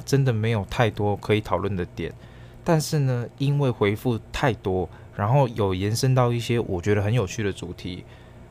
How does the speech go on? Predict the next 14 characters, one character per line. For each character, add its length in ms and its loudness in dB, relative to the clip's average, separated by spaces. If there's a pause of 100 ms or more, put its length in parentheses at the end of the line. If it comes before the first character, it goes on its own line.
好， 280 -2 (400)
单 160 6
从 260 2
文 180 4
章 220 2
的 100 2
话， 480 4
我 160 -2
觉 200 0
得 120 0 (320)
这 160 0
个 140 -2
同 260 -4
事 340 -6